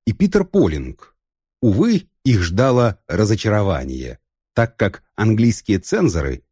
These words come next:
вырезали самое интересное, и фильм был освистан. Несмотря на развлечения, Уотсон не мог забыть о проблеме локализации азотистых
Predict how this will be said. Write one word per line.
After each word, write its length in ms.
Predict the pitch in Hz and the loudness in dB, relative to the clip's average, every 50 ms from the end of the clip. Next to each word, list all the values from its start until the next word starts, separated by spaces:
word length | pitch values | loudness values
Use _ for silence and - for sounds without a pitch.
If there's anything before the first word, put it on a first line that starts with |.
| _ _ | _ _
вырезали 720 | - 71 78 139 180 185 170 139 165 156 147 143 120 - _ _ | -8 -2 0 2 4 4 4 2 4 4 4 2 0 -2 _ _
самое 560 | - - - 139 143 151 151 143 139 - 117 | -10 -6 -2 0 2 2 2 2 2 0 0
интересное, 880 | 104 95 - 92 95 151 226 190 - - 87 76 67 65 64 62 - _ _ _ _ - | -2 0 0 0 0 0 0 -2 -4 -4 -6 -6 -6 -6 -8 -12 -16 _ _ _ _ -4
и 80 | 98 | -4
фильм 360 | - - 202 220 196 160 139 | -2 0 2 2 4 4 4
был 240 | 135 151 143 131 127 - _ - | 4 4 4 2 0 -6 _ -6
освистан. 800 | 107 - - - 87 76 - - - - 65 62 60 58 - _ _ _ _ _ _ _ _ _ _ - | -6 -6 -4 -6 -8 -8 -8 -10 -12 -10 -10 -10 -10 -12 -14 _ _ _ _ _ _ _ _ _ _ -2
Несмотря 800 | 87 101 113 - - 135 127 120 139 143 139 135 123 120 - _ | 0 0 0 0 -2 -4 -2 0 2 2 2 2 2 -2 -4 _
на 160 | - 87 107 117 | 0 2 2 2
развлечения, 1000 | 123 110 101 104 104 98 101 - 220 233 196 98 76 71 65 62 60 57 - _ _ _ _ _ | 2 2 2 0 0 0 0 -2 -2 -2 0 0 -2 -2 -4 -6 -8 -10 -12 _ _ _ _ _
Уотсон 640 | - 67 71 - 113 110 - - 90 85 76 73 - _ - | -6 -2 0 0 0 0 -2 -4 -4 -4 -4 -4 -6 _ 0
не 140 | 90 113 151 | 2 4 4
мог 220 | 180 165 117 92 | 4 2 2 0
забыть 400 | 78 90 104 190 220 - - - _ _ _ _ - | -2 -4 -2 -2 -2 -4 -4 -10 _ _ _ _ -8
о 80 | 95 | -6
проблеме 480 | - - 113 107 110 123 131 117 107 104 | -2 -2 0 0 2 2 2 2 2 2
локализации 1000 | 101 101 95 - 95 90 87 82 107 170 185 180 - - 151 147 143 117 - _ _ _ _ | 2 0 0 0 -2 -2 0 0 0 0 -2 -2 0 2 4 4 4 2 0 _ _ _ _
азотистых 580 | - 92 90 139 143 - 120 - - - - | -4 0 2 2 2 2 0 -2 -2 -4 -6